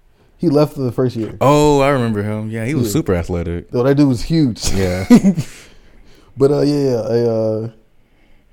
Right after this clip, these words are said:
Speaker 1: that could definitely be, like, that could, I don't know how, but we could definitely make use of that. You know what I'm saying? Like, me running full speed and jumping over a six-foot-seven man. Like,
Speaker 2: Yeah.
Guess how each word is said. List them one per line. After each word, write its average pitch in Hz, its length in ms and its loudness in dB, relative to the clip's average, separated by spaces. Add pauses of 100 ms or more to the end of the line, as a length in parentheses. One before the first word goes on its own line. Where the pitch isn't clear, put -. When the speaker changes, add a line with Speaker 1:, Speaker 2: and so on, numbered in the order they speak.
(440)
Speaker 1:
that 135 180 2
could 147 140 2
definitely 160 260 6
be, 160 140 2
like, 151 220 2
that 160 120 2
could, 165 120 -4
I 151 40 2
don't 214 140 8
know 214 80 6
how, 170 320 6
but 127 80 -2
we 151 120 2
could 160 120 0
definitely 165 240 4
make 147 160 0
use 156 200 -4
of 110 60 -4
that. 113 240 -8
You - 640 -20
know - 0 -
what - 40 -6
I'm 127 40 -6
saying? 135 240 -4
Like, 123 140 0
me 160 160 4
running 156 360 4
full 180 240 8
speed 170 280 0
and 123 80 -4
jumping 156 340 2
over 160 340 6 (120)
a 147 260 -4
six-foot-seven 175 680 4
man. 151 280 2
Like, 117 160 -4
Speaker 2:
Yeah. 98 300 -6